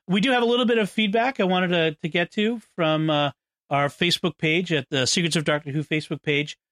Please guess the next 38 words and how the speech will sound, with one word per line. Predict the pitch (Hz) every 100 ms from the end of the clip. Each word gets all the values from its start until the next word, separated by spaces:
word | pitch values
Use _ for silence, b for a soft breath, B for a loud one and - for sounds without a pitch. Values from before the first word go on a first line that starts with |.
| _ _ -
on | 175 180
the | 175
Saranga | - - 190 180 202 202 190
Conundrum, | 185 156 160 175
which | 156
was | 139 143
last | 147 170 -
week's, | 147 131 - -
uh, | 135 120 123
episode. | 135 - 117 131 _ _ _ -
Uh, | 131 143
Rick | 185 202
Angelini | 185 175 185 196 196
says, | 202 185
"I | 175 175
think | 302 302
that | 320 269
is | 226 208
an |
issue | 208 - 202 185
with | 175
the | 175
pacing | - - 220 214 226 185
of | 160
the | 160
shows | - 165 170 156
this | 131 -
season." | 135 117 117 131 - _ _ _ -
He | 175
says, | - 190 175
uh, | 190 180 175
"The | 190
Ghost | 185 - 233 294 226
Monument | 220 214 214 196
moved | 190 175
far | - 190
too | 190 190
slowly. | 160 170 139 120 123